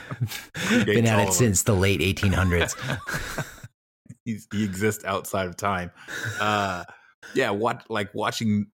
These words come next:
Speaker 1: these guys do this for the youth teams and now be doing this for the national team.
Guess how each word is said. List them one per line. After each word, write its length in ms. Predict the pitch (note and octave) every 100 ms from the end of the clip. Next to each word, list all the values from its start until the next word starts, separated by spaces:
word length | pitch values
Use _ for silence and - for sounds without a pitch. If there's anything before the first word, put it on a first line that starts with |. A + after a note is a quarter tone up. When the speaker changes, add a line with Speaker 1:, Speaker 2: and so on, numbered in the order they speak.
| _
Speaker 1:
these 300 | F#2+ G#2 A2
guys 300 | G2+ G2+ G2
do 180 | F2+ G#2+
this 200 | G2+ G2+
for 120 | - F2+
the 80 | F2
youth 220 | A#2+ A2+
teams 320 | - G#2+ G2
and 80 | F2
now 440 | F2+ F#2+ F#2+ - -
be 80 | G2
doing 280 | G2 A2+ F#2+
this 200 | F2+ -
for 140 | -
the 80 | F2+
national 320 | F2+ F2+ F#2
team. 180 | G2+